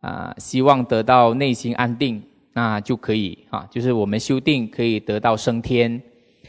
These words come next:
那如果是声闻法的话呢，修定呢，他就能够怎么样？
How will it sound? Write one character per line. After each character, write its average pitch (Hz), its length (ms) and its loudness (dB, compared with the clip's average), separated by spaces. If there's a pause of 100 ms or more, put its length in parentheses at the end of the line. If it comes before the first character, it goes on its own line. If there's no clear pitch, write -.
(160)
那 175 120 4
如 180 120 8
果 185 100 8
是 170 140 4
声 180 240 4
闻 147 180 4
法 110 200 4
的 110 120 0
话 131 200 6
呢， 117 240 0
修 127 260 0
定 143 260 2
呢， 117 320 -2 (920)
他 127 180 2
就 135 180 0
能 117 260 0
够 123 380 4
怎 107 120 -4
么 104 80 -2
样？ 107 180 -2